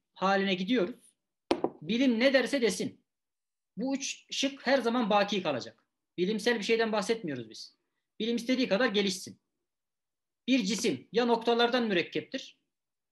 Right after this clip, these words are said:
ya noktaların hareketinden oluşur veya heyola ve suretten oluşur. Bunun bilimle bir alakası yok. O yüzden dedim, e, fizik değil aslında bu, fizik felsefesi. Bilimin, e, ulaşamayacağı bir mesele burası.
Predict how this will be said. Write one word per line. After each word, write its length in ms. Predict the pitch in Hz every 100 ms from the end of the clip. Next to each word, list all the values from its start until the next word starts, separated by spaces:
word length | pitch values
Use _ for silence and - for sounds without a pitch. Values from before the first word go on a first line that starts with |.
| _
ya 120 | 226
noktaların 480 | 226 226 240 226 220
hareketinden 720 | 180 220 226 226 226 233 214 _ -
oluşur 360 | 175 156 262 269 _ _ _ _ _ -
veya 380 | 226 208 254 208
heyola 380 | 262 208 190 269
ve 80 |
suretten 460 | 277 262 220 220 190
oluşur. 380 | 131 - - - _ _ _ _ -
Bunun 220 | 233 196
bilimle 300 | 220 233 233
bir 60 |
alakası 460 | 220 214 202 190 175
yok. 200 | 110 - _ _ _ _ _ _ _ _ _ _ _ _ _ -
O 100 | 214
yüzden 320 | 233 202 180
dedim, 260 | 147 131 127
e, 180 | 139 -
fizik 360 | - 170 196 202
değil 200 | 214 175
aslında 300 | 139 - 143
bu, 80 | 220
fizik 260 | 185 196
felsefesi. 580 | - 143 127 117 110 - _ _ _ 165
Bilimin, 480 | 180 190 190 185 -
e, 240 | 185 165
ulaşamayacağı 1120 | 180 180 185 - - - - 196 175 143 156 135
bir 60 |
mesele 340 | 131 123 117 113
burası. 280 | 110 -